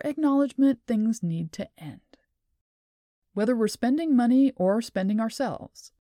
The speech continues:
our actions and choices reflect our self-worth and how we're manifesting ourselves into the world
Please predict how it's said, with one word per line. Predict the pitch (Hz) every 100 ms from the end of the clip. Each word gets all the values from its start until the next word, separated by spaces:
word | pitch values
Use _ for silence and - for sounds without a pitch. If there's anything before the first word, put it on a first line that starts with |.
| _
our | - - 214
actions | 233 - 370 349
and | 349
choices | - 220 220 240 214
reflect | 208 - 196 -
our | 180 180
self-worth | 214 180 - 240 311 220 208 -
and | 208
how | 190 233
we're | 262 302
manifesting | 240 214 220 220 220 226
ourselves | 220 214 180 170
into | 170 165
the | 185
world | 208 320 285 220 208